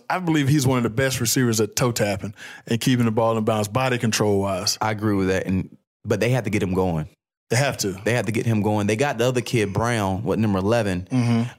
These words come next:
Speaker 2: uh, that, that's doing a good job. But they gotta get Julio going. Uh, if they wanna be successful, if they, if,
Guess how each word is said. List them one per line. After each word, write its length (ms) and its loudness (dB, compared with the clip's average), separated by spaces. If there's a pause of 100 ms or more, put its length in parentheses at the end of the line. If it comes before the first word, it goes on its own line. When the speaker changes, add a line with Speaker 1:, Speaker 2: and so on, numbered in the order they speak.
Speaker 2:
uh, 140 2
that, 280 0
that's 200 -2
doing 200 0
a 40 0
good 180 0
job. 420 -2 (300)
But 160 0
they 120 0
gotta 300 0
get 220 0
Julio 480 2
going. 580 -2
Uh, 160 -2
if 140 -4
they 100 0
wanna 220 2
be 100 0
successful, 560 -2
if 60 -4
they, 140 2
if, 240 -4